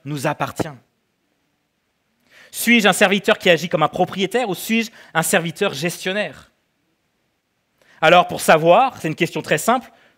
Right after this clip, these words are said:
où tu dépenses ton énergie pour cela ? Est-ce que tu vas dépenser ton énergie à fructifier de ce que Dieu t'a donné ou est-ce que tu vas fructifier ton, tu vas dépenser ton énergie à creuser un trou ?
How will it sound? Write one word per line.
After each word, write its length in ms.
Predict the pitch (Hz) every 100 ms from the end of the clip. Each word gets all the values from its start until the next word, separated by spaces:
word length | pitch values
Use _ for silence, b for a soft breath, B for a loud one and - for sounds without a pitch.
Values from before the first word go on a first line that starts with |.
| b _
où 100 | 233
tu 140 | 233
dépenses 460 | 202 196 214 254 226
ton 100 | 165
énergie 400 | 143 127 110 110
pour 160 | _ -
cela ? 220 | 110 101 _ _ _ B B
Est-ce 140 | 185 180
que 80 | 233
tu 120 | 202
vas 80 | 180
dépenser 440 | 190 196 185 208
ton 140 | 175
énergie 520 | 175 170 156 151 202 B B B
à 120 | 147
fructifier 580 | - 233 233 208 - 226
de 80 |
ce 80 | 180
que 100 | -
Dieu 160 | 160 -
t'a 140 | -
donné 460 | 151 170 160 240 _ b b -
ou 100 | 202
est-ce 120 | 196
que 60 | 254
tu 140 | 240
vas 100 | 214
fructifier 540 | - 240 - 220 233
ton, 220 | 226 208 196 b b
tu 140 | -
vas 100 | 196
dépenser 380 | 180 233 208 220
ton 140 | 190
énergie 420 | 190 180 170 180 240
à 60 |
creuser 300 | - 185 165
un 100 | 175
trou ? 240 | - 202